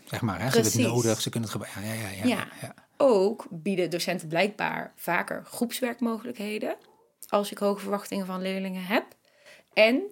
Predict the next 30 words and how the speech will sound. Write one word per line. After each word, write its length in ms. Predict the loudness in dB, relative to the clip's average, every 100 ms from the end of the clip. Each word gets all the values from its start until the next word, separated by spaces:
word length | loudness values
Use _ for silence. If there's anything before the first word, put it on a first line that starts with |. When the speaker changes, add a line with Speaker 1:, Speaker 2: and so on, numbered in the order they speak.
| -12 _
Speaker 2:
eh, 240 | -4 -2 -2 -2
er 60 |
is 160 | -6 -6
veel 220 | 0 0
meer 180 | 0 -6 -2
interactie 600 | 0 2 0 0 -2 -6
in 120 | -6
relatie, 560 | -4 -6 -6 -6 -6 -4
dus 160 | -4 -4
letterlijk 400 | -4 -4 -8 -8
in 160 | -8 -2
oogcontact, 680 | -2 -2 -8 -6 -4 -4 -6
in, 220 | -8 -8
in 140 | -8
persoonlijke 580 | -8 -4 -2 -2 -2 -6
banden. 400 | -2 0 2 0
Daar 360 | -2 -4 -18 -10
gaan 200 | -6 -6
we 80 | -8
stimuleren, 380 | -8 -4 -4 -2
Speaker 1:
Ja. 80 | -2
Speaker 2:
of 140 | -4 -6
daar 200 | -6 -6
investeer 400 | -6 -2 -2 -2
ik 100 | -4
als 100 | -6
docent 340 | -6 -6 -6
meer 180 | -6 -6
in. 340 | -6 -6 -6 -10 -20 -20 -20 _
En 380 | 4 6 6 0